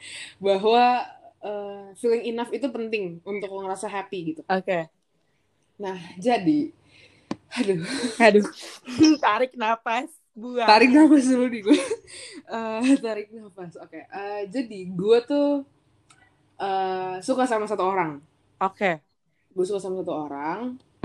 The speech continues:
Speaker 1: Ini Ra udah tahu banget nih.
Speaker 2: Hmm.
Speaker 1: Suka sama satu
Speaker 2: Hatam.
Speaker 1: orang. Hatam. Gue suka sama satu orang. Eh, cuman dia itu eh, pertama beda agama.
Speaker 2: Oke. Aduh.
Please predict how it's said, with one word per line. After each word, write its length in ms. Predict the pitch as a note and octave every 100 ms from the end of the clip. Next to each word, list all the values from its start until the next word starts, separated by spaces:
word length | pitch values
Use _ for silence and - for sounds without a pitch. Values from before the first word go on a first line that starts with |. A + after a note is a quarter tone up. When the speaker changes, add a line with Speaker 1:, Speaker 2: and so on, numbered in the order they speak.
| - -
Speaker 1:
Ini 160 | B3+
Ra 160 | C4 C4+
udah 100 | E3
tahu 180 | D#3 D3+
banget 220 | E3 G#3 F#3
nih. 120 | E3 _ -
Speaker 2:
Hmm. 240 | A3+ G#3 F#3 _ -
Speaker 1:
Suka 160 | G#3
sama 220 | G#3 G#3 F#3+
satu 80 |
Speaker 2:
Hatam. 160 | A3 D#3+
Speaker 1:
orang. 220 | G3 F3+ D#3 D#3 _ _ _ _ _ -
Hatam. 500 | G#3+ A#3 E3 D#3 D3+ D#3+ - - F3
Gue 140 | D#3+ G#3+
suka 80 | G3+
sama 120 | F#3
satu 80 | E3
orang. 280 | D3+ F3 A#3 B3 A#3 -
Eh, 320 | F#3+ G3+ G#3 G3+ G3+
cuman 480 | A#3+ A3 A3+ D4 D#4 D#4+ D#4 C4
dia 300 | G3+ G3+ F#3+
itu 480 | G3 C4+ D4+ D#4 - _ _ _ _ _ - G#3
eh, 500 | G3+ G#3 G3+ G3+ G3+ - _ _ _ _ _ _ _ _ _ _ - - _ -
pertama 320 | A3 A#3 C4+
beda 160 | A3
agama. 480 | F#3+ D#3 D#3 D#3+ - _ _ _ _ -
Speaker 2:
Oke. 200 | F#3+ -
Aduh. 300 | D#4+ F#4+